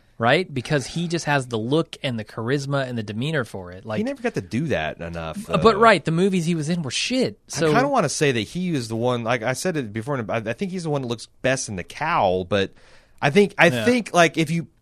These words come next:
Speaker 1: But he's not the
Speaker 2: George
Speaker 1: best
Speaker 2: Clooney in
Speaker 1: Batman.
Speaker 2: Ocean's Eleven is the best fucking Bruce Wayne.
Speaker 1: You're right. <laughs> Right.
Speaker 2: But he never got to play that in Batman.
Speaker 1: You're right. He
Speaker 2: So
Speaker 1: got to
Speaker 2: fuck
Speaker 1: play
Speaker 2: him.
Speaker 1: some silly, r-, ridiculous Batman and Robin
Speaker 2: And, and,
Speaker 1: bullshit.
Speaker 2: and, and I actually like Batman Forever a little bit 'cause that was a kind of, like, in my
Speaker 1: Mm-hmm.
Speaker 2: personal Batman heyday.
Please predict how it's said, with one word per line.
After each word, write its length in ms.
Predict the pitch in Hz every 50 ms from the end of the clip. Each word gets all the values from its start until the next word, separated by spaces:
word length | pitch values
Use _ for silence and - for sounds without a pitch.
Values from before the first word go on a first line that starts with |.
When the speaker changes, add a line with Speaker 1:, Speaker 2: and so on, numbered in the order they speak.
| _ _ _
Speaker 1:
But 80 | 185
he's 100 | 202 180
not 140 | 175 247 247
the 60 | 190 202
Speaker 2:
George 60 | 233
Speaker 1:
best 200 | 262 262 208 -
Speaker 2:
Clooney 300 | - 165 156 240 240 240
in 60 | 208 196
Speaker 1:
Batman. 20 |
Speaker 2:
Ocean's 420 | 170 185 202 226 - - 226 214 196
Eleven 580 | 196 170 185 190 214 214 233 262 262 262 262
is 160 | - 170 165 151
the 80 | 160 151
best 280 | 139 151 156 - -
fucking 260 | - 147 139 - 113
Bruce 240 | 104 117 113 101 -
Wayne. 160 | - 101 87
Speaker 1:
You're 80 | 165 165
right. 240 | 151 143 107 87 90 -
<laughs> 440 | _ - - - - 240 - - -
Right. 200 | 277 254 - - -
Speaker 2:
But 120 | 202 190
he 100 | 247 269
never 220 | 262 254 233 214
got 180 | 196 208 190 -
to 60 | 180
play 220 | - - 302 349 285
that 200 | 151 95 80 90
in 60 | 90
Batman. 360 | 82 85 82 64 73 78 -
Speaker 1:
You're 100 | 139 147
right. 220 | 151 120 107 101
He 100 | - 135
Speaker 2:
So 60 | 123 123
Speaker 1:
got 0 |
to 40 | 165 -
Speaker 2:
fuck 120 | - 254
Speaker 1:
play 120 | - 139 127
Speaker 2:
him. 60 | 120
Speaker 1:
some 200 | - - 135 123
silly, 300 | - - 143 127 127 120
r-, 60 | 113 107
ridiculous 880 | 117 127 135 127 120 117 117 117 117 117 135 139 127 - 127 113 -
Batman 340 | - - 120 113 110 110 104
and 80 | 104 104
Robin 260 | 110 110 104 101 98 98
Speaker 2:
And, 160 | 156 175 170
and, 160 | 160 185 180
Speaker 1:
bullshit. 140 | 180 180 -
Speaker 2:
and, 240 | 170 175 170 170 156 -
and 180 | 156 160 160 -
I 220 | 147 180 220 220
actually 440 | 170 160 165 165 - - - 147 143
like 220 | 139 143 139 123
Batman 400 | 117 120 127 131 131 131 131 127
Forever 520 | - - 127 127 131 131 147 151 151 151 -
a 80 | 127
little 160 | 123 127 123 123
bit 120 | 127 117
'cause 120 | - 120 113
that 140 | 123 123 120
was 120 | 117 110
a 40 | 113
kind 180 | - 123 117
of, 40 | 113
like, 140 | 110 107 -
in 100 | 107 101
my 140 | 104 110 113
Speaker 1:
Mm-hmm. 60 | 110
Speaker 2:
personal 340 | 107 113 107 - - 113 104 95
Batman 420 | 98 104 107 95 104 101 101 98
heyday. 580 | 98 107 107 107 110 117 120 123 127 139 143